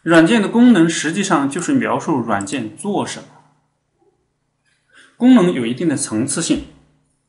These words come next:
那么最核心的功能，最主要的功能，也就是这个软件的价值所在。第二个层次呢，是它的辅助功能。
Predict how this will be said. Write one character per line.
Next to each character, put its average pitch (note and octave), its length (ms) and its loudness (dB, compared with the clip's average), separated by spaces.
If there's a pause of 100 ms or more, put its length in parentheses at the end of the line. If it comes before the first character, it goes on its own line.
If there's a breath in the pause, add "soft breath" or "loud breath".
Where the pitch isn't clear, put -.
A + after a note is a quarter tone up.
(120)
那 F3 80 0
么 F3 100 2
最 F3 220 -6
核 - 260 -8
心 G#3 180 2
的 F3+ 60 -2
功 C3 240 -4
能， G2+ 140 -12 (280)
最 F3+ 160 -6
主 A2+ 220 -6
要 D3 100 2
的 B2 120 -4
功 A2+ 180 -4
能， G2+ 160 -8 (1300)
也 A#2 140 -4
就 D3+ 100 -4
是 D3 160 -6
这 E3+ 100 -4
个 D#3+ 60 -2
软 A2+ 240 -8
件 C3+ 160 -6
的 A2 60 -6
价 - 240 -4
值 - 120 -14
所 - 200 -10
在。 - 320 -10 (1600 soft breath)
第 B2 80 2
二 A#3 100 4
个 - 60 -6
层 C3 180 -2
次 D3+ 140 -2
呢， C3 120 2
是 C#3+ 200 -6
它 C#3+ 100 -4
的 C#3+ 80 -4
辅 G#2 240 -14
助 D3 140 -10
功 A#2+ 180 -2
能。 G2 100 -6